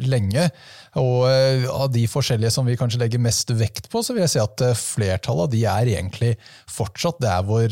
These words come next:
sentiment er ganske bearish. Og det er jo noe som gjør at, eh, det er kanskje en viss forklaring på at, eh, markedet har holdt seg relativt greit, at når, når mange er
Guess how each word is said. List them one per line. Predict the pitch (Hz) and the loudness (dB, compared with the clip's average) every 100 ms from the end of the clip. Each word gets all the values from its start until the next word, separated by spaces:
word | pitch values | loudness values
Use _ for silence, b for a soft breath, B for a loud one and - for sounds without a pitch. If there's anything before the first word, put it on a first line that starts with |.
| 117 | 0
sentiment | - 110 113 117 101 104 98 | 0 0 0 0 -2 -2 -4
er | 92 | -2
ganske | 113 98 92 - 104 101 104 107 | 0 -2 -2 -4 -2 0 2 0
bearish. | 104 87 110 107 - B B B 127 | 0 -2 0 -2 -4 B B B 0
Og | |
det | 139 | 2
er | 139 | 4
jo | 160 160 | 4 4
noe | 117 | 2
som | - 147 | 2 2
gjør | 139 117 104 110 | 4 4 4 2
at, | 120 - 139 | 0 -2 2
eh, | 139 - B B - | 2 0 B B -2
det | 139 | 0
er | |
kanskje | 127 143 139 135 120 113 - - - | 2 2 2 2 0 -2 -6 -12 -10
en | - 147 | -2 2
viss | 117 - | 2 0
forklaring | - 156 127 104 120 123 | -2 0 2 2 2 2
på | 139 135 | 2 2
at, | - 151 | 2 0
eh, | 139 | 2
markedet | 135 104 139 | 2 2 2
har | 123 | 2
holdt | 110 | 0
seg | - 135 | 0 0
relativt | 117 101 104 139 135 | 0 -2 -2 -2 0
greit, | 123 165 180 151 | 0 0 -2 -4
at | - | -2
når, | 147 143 131 139 | 0 2 2 2
når | 139 139 | 2 2
mange | 135 120 | 2 2
er | 110 101 123 127 131 | 2 2 2 4 2